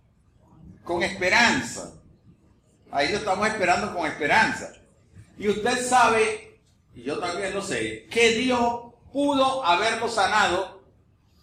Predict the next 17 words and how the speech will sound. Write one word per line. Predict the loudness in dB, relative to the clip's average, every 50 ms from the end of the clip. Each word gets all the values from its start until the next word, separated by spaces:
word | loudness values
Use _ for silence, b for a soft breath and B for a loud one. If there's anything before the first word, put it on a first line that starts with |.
| _ _ _ 4
antes | 6 6 6 4 2 -2 -4 -4 -4 -4 -6 -10 -14 -12
de | -12 -10 -8
que | -8
le | -6 -6
hicieran | -6 -6 -8 -8 -8
el | -8 -10
examen. | -10 -10 -12 -14 -14 -14 -18 _ _ _ _ _ _ _ _ _ _ _ _ _ _ _ _ _ _ _ _
Lo | -4 0 2 2 2 2 0
pudo | 0 0 2 2
haber | 4 4 2 2
sanado | 4 4 4 6 6 6 6 6 4 2 -2 -4 -2
después | -2 -2 -2 0 0 0 0 2
que | 0 -2 -2
le | -2
hicieran | -2 -2 -2 -2 0
el | 0 -2
examen. | -2 -2 -2 0 0 0 -2 -6 -10 -14